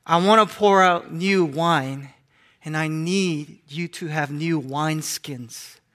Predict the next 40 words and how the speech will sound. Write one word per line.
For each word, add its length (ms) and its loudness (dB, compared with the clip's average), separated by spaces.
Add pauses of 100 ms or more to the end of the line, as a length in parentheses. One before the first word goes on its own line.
(580)
So 120 -12
let's 240 0 (140)
prepare 680 -4
that 260 -10 (340)
if 160 -16
you 100 -8
want 420 -2
that 180 -2
new 240 -6
wine 480 -2 (380)
to 80 -20
be 120 -10
poured 540 0
out 260 -4 (260)
upon 460 -4
your 160 -2
life, 460 -6 (240)
upon 500 -2
your 180 0
soul, 520 -8 (260)
upon 480 0
your 160 0
family, 880 -2 (280)
and 80 -14
upon 360 -12
your 180 -10
future. 680 -16 (360)
So 160 -4
let's 200 4
go 160 6
into 120 0
the 120 2
Word 340 6
of 160 2
God. 300 2
It'll 100 -6
be 80 -4
from 280 -6
Revelations 800 -2
twenty-one. 600 -6